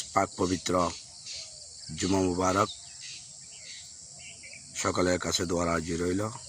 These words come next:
ইনশাল্লাহ সকলের জন্য দোয়া হবে, আপনারাও আমাদের জন্য দোয়া করবেন সকলে। এটা আমাদের কবরস্থান। দেখেন, যারা যারা এই কবরস্থানে আসতে চান নাই, তাদের জন্য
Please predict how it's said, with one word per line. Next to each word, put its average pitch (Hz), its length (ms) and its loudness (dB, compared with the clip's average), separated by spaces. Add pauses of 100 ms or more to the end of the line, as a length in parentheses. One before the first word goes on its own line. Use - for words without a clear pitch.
(1080)
ইনশাল্লাহ 90 560 0 (1200)
সকলের 95 360 0
জন্য 90 220 2
দোয়া 82 220 2
হবে, 98 240 2 (960)
আপনারাও 92 420 -2
আমাদের 87 280 -2
জন্য 90 200 -2
দোয়া 80 200 -4
করবেন 71 380 -6
সকলে। - 340 -8 (1200)
এটা 110 160 2
আমাদের 107 300 8
কবরস্থান। 92 580 2 (100)
দেখেন, 98 300 0 (1700)
যারা 101 280 6
যারা 107 300 8
এই 104 220 6
কবরস্থানে 98 500 4
আসতে 101 260 6
চান 101 320 6
নাই, 110 160 6 (1120)
তাদের 92 320 4
জন্য 101 200 6